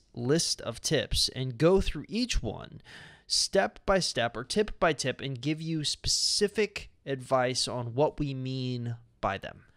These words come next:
Let's get started. All right, tip number one, adopt the outgrowth mindset. So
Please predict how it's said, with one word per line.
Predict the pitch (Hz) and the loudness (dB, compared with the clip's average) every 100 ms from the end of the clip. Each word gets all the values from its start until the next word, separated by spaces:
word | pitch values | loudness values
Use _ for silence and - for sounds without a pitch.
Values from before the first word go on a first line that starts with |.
| _ - | _ 6
Let's | 185 - | 6 6
get | 143 | 0
started. | - - 50 - - - - - - - - | -2 -4 -8 -10 -6 -4 -4 -4 -2 -2 -2
All | - | 4
right, | 196 139 - | 6 6 4
tip | - 269 - | 4 4 4
number | 208 190 | 2 2
one, | 165 139 113 101 | 2 2 2 0
adopt | - 131 151 160 170 - | -4 0 6 6 4 0
the | 139 - | -4 0
outgrowth | 147 170 - - 143 143 143 135 | 2 2 -2 2 4 4 4 0
mindset. | 120 120 120 113 - 85 - - - - - - - - - - | 0 -2 -2 -2 0 -2 -6 -12 -14 -12 -12 -14 -16 -14 -14 -2
So | - 220 214 196 165 | 6 8 10 8 6